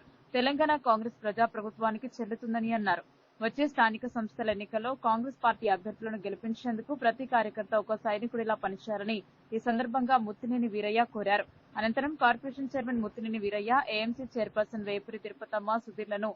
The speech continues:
మండల పార్టీ అధ్యక్షుడు బుత్కూరి వెంకటరెడ్డి పార్టీ నాయకులతో కలిసి శాలువాలతో ఘనంగా సన్మానించారు.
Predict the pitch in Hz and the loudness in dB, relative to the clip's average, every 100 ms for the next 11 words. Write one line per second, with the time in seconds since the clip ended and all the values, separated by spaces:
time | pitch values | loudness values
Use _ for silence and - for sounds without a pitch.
0 | - - - 214 226 269 262 240 - 233 | -8 -20 -4 0 2 2 4 4 4 0
1 | 190 220 - 220 233 - - 208 220 - | 0 -4 -4 -2 -2 -4 -6 -4 -4 -6
2 | 262 233 202 208 220 214 214 226 202 196 | -6 -4 -6 -6 -6 -4 -4 4 4 4
3 | 208 202 202 214 208 208 208 - 294 330 | -2 -2 -2 -8 -6 -4 -4 -6 -10 -10
4 | - - 226 214 233 220 220 247 220 208 | -20 2 4 6 6 4 2 -4 -4 -2
5 | 202 202 196 202 196 190 233 220 | -4 -4 -6 -4 -6 0 2 2